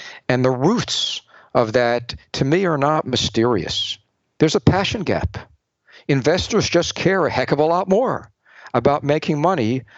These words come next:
than regulators seem to care about protecting their consumers. It's a differential in determination. And for me, it's the biggest reason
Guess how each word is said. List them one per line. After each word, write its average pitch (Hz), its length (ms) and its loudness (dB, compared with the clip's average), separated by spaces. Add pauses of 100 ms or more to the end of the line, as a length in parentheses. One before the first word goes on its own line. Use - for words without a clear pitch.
(120)
than 131 140 2
regulators 139 600 2
seem 143 220 -2
to - 140 -4
care 123 580 0 (300)
about 139 260 2
protecting 123 480 2
their 123 100 2
consumers. 135 640 0
It's - 160 0
a 135 120 2 (320)
differential 156 680 2
in 131 120 2
determination. 113 1000 0 (460)
And 120 160 2
for 123 180 0
me, 165 340 0
it's - 240 0
the 120 140 4
biggest 147 520 0
reason 101 540 0